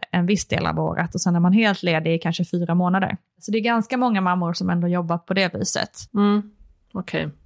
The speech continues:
Speaker 1: Faktiskt. Men, eh, men det är absolut en hel del som inte jobbar alls också.
Speaker 2: Mm.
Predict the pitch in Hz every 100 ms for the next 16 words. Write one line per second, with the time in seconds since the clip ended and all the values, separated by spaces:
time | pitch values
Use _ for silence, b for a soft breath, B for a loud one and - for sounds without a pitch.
0 | _ 175 - - - - - - 226 220
1 | 214 208 208 220 233 240 240 247 262 269
2 | 196 190 196 208 170 170 175 - 160 160
3 | - - - - - - - _ _ _
4 | - 160